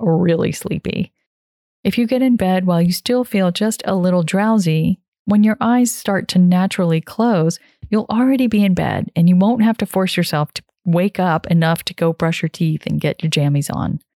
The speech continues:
Also, yogis say that the sleep that counts the most is the sleep you get before midnight, because that's when you do the most repair. I know I'm not going to convince lifelong night owls to start going to bed early in one episode,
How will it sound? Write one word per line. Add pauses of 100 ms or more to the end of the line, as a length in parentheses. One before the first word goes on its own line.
(540)
Also, (100)
yogis
say
that
the
sleep
that
counts
the
most
is
the
sleep
you
get
before
midnight, (400)
because
that's
when
you
do
the
most
repair. (920)
I
know
I'm
not
going
to
convince
lifelong
night
owls
to
start
going
to
bed
early
in
one
episode,